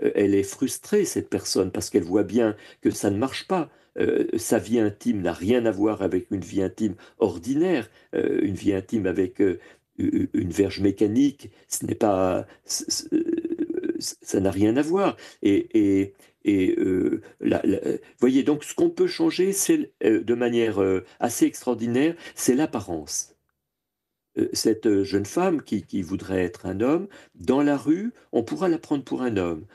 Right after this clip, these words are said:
parce que grâce à la chirurgie, euh, esthétique,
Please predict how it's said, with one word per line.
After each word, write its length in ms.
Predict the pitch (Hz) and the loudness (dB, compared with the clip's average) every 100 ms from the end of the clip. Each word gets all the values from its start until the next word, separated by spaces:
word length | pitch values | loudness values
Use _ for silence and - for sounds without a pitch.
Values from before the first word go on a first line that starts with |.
| _ - | _ -14
parce 260 | - - | -6 -6
que 320 | - 120 135 151 - - | 2 4 4 0 -14 -14
grâce 340 | 98 127 135 | -4 -2 2
à 60 | 120 | 0
la 100 | 101 | 0
chirurgie, 880 | - 113 104 95 92 107 98 92 - | 0 0 0 -2 0 2 2 2 2
euh, 340 | 95 90 87 - - - | 2 2 0 -4 -10 -2
esthétique, 760 | 101 - - - 156 202 - | -2 2 0 2 -2 -2 -8